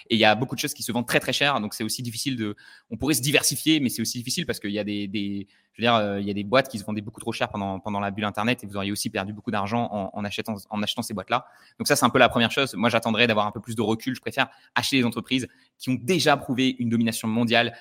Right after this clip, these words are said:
euh, qui sont déjà présentes et qui gagnent depuis vingt, trente, quarante ans, euh, des profits. Euh, Google, aujourd'hui, quatre-vingt-dix pour cent des gens sur la planète regardent YouTube, et utilisent Google comme moteur de recherche.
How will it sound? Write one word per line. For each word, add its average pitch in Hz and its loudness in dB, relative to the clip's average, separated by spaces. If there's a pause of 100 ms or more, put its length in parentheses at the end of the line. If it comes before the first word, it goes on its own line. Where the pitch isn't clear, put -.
(160)
euh, 107 0
qui - -8
sont 110 -4
déjà 120 0
présentes 113 -2
et 104 -10
qui 117 -12
gagnent 113 2
depuis 107 -6
vingt, 117 2
trente, 113 -4
quarante 123 -2
ans, 113 -2 (200)
euh, 107 -4
des 113 0
profits. 117 -6 (360)
Euh, 101 -2 (100)
Google, 147 4
aujourd'hui, 120 -2
quatre-vingt-dix 123 -4
pour 117 -8
cent 113 -4
des 110 -8
gens 104 -6
sur - -8
la 104 -10
planète 104 -4
regardent 104 -8
YouTube, 104 -8 (240)
et 117 0
utilisent 104 -12
Google 110 0
comme 107 -6
moteur 104 -6
de 98 -8
recherche. 107 -4